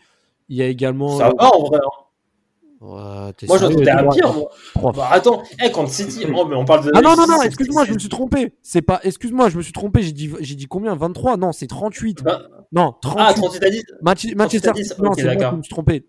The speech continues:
Speaker 1: Manchester City a joué trente-huit ballons dans la surface du, des Parisiens et Paris
Speaker 2: Ok.
Speaker 1: a joué dix ballons dans la surface de City.
Speaker 2: Parce qu'en vrai, vingt-trois dix, ok, on est en dessous,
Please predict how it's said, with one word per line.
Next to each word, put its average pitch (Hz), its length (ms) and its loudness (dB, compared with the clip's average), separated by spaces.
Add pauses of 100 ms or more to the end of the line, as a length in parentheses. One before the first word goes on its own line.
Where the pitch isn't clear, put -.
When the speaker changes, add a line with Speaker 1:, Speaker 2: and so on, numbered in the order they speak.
(120)
Speaker 1:
Manchester 147 480 -12
City - 220 -12
a 208 40 -8
joué 143 140 -8
trente-huit - 460 -14
ballons 185 260 -2
dans 175 100 -4
la 185 100 -4
surface 180 280 -12
du, 165 140 -10
des 151 140 -10
Parisiens 160 560 -8
et 139 120 -8
Paris 143 220 -4
Speaker 2:
Ok. 160 100 -4
Speaker 1:
a 156 100 0
joué 135 100 -10
dix 143 180 -14
ballons 170 280 -4
dans 143 120 -6
la 135 80 -4
surface 135 260 -12
de 127 100 -16
City. - 320 -20 (200)
Speaker 2:
Parce - 180 -2
qu'en 160 220 0
vrai, 233 160 6
vingt-trois 151 400 0
dix, 208 320 -8
ok, 160 200 0 (300)
on 127 180 -6
est 131 40 0
en 135 140 2
dessous, 254 360 -4